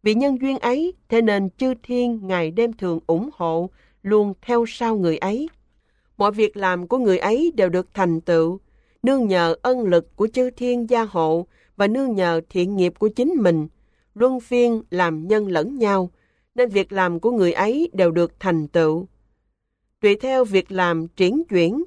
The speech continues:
tu tập công đức tăng trưởng rộng lớn, nên tất cả nghiệp lành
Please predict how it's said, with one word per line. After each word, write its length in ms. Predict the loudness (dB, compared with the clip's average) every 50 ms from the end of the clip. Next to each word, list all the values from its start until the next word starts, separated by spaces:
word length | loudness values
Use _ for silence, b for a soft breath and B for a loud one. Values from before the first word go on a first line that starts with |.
| -2 0
tu 120 | 0 0
tập 220 | 0 0 -2 -4 _ _
công 240 | 0 0 0 0 -2
đức 160 | -4 -6 -6 _ _
tăng 260 | -2 0 0 0 -2 -2
trưởng 340 | -2 0 0 0 0 -2
rộng 260 | -4 -4 -4 -4 -2 -2
lớn, 320 | -2 0 0 -2 -4 -6 -10 _ _ _ _ _ _ _ _ _
nên 260 | -2 0 0 0 -2
tất 180 | -4 -6 -6 -2
cả 140 | -2 -2 -2
nghiệp 280 | 0 0 0 0 -2 -2
lành 320 | -4 -2 -2 -2 -2 -4